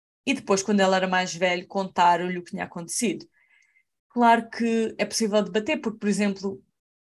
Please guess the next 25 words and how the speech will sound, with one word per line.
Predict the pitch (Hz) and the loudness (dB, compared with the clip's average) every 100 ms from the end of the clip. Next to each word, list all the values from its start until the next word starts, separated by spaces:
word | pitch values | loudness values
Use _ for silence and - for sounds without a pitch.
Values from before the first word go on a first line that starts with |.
| _ | _
o | 208 | 2
que | 214 | 2
aconteceria | 196 208 196 - 196 202 | 2 -2 -2 -4 -2 0
se | 202 - - 208 208 202 - - | 0 -2 2 4 4 0 -10 -16
não | 190 190 | -8 -6
tivesse | 190 180 180 180 | -4 -2 0 -2
corrido | - - 175 156 | -6 -6 -4 -2
bem, | 156 170 160 160 _ _ | -2 0 -2 -8 _ _
não | - 175 175 | -6 -2 2
era? | 175 185 | 2 2
Mas, | 196 202 - - _ _ | 2 2 0 -4 _ _
e, | 226 214 208 | 0 2 2
e | 220 | 0
pronto, | 233 240 | 4 4
eu | 208 | 6
acho | 214 214 | 4 2
que | - _ | -8 _
o | 226 | -6
Jack | 208 214 214 | 0 0 0
só | 233 | -2
tinha | 220 214 214 | -4 -2 2
seis | 208 214 202 180 | 2 4 2 2
anos, | 247 202 170 170 - - | 2 0 -2 -8 -12 -8
ou | |
seja | 190 202 180 175 170 | -2 0 -2 -4 -8